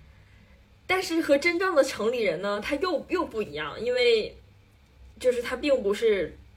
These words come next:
他在那里的时间还是有限嘛，然后再加上就是文化上还是缺点儿吧。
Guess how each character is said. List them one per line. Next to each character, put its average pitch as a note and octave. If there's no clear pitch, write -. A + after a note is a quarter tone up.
他 D4
在 D4+
那 E4
里 A#3+
的 D#3+
时 -
间 A#3+
还 A3
是 B3+
有 G#3+
限 C4
嘛， F3
然 F3
后 A3
再 C4
加 A#3+
上 B3
就 B3
是 A#3+
文 F#3+
化 C#4+
上 G3
还 F#3
是 G3+
缺 G3
点 F#3+
儿 A2+
吧。 -